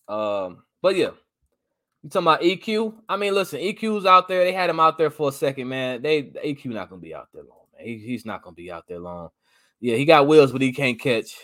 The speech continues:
and I can't forgive him for what happened last year. Yeah, like I said, that two-point conversion he dropped, you know, that was, that was the nail in the coffin right there for him.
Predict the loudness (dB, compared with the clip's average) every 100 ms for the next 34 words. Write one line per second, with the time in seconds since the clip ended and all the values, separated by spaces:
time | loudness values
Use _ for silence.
0 | -16 -8 -6 -4 -6 -6 -4 -2 -2 -6
1 | -4 -2 -2 -4 -8 -16 _ _ -4 -2
2 | -2 -4 -2 0 2 0 -2 -4 -6 -8
3 | -10 -8 -6 0 0 0 -4 -4 -2 -2
4 | -2 -6 -4 -2 0 -2 -2 -2 -2 -2
5 | -4 -2 -2 -4 -2 0 0 -4 -4 -4
6 | -6 -6 -12 -12